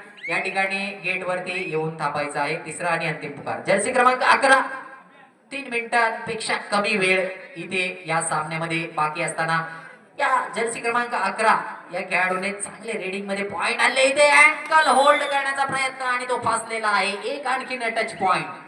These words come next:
जम्मू केशव डांगेवाडी संघाच्या खात्यामध्ये. दहा गुणांपर्यंत मजल मारता आले आतापर्यंत, परंतु समोर खूप मोठी आघाडी आहे. शेवटची दोन मिनिटं.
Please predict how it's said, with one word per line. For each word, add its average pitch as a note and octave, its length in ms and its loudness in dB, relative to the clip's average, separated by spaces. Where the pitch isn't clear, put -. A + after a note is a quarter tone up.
जम्मू G3 180 -8
केशव F#3 240 -6
डांगेवाडी E3+ 420 -4
संघाच्या D#3+ 400 -8
खात्यामध्ये. D3+ 720 -6
दहा A#3 280 2
गुणांपर्यंत F3 640 2
मजल D3+ 260 0
मारता D3 340 4
आले D3 160 4
आतापर्यंत, C#3+ 500 4
परंतु F#3+ 440 -4
समोर F#3 440 4
खूप F3+ 180 0
मोठी E3 200 2
आघाडी E3 380 6
आहे. E3+ 260 6
शेवटची C#4+ 460 -2
दोन B3 280 4
मिनिटं. A3 320 0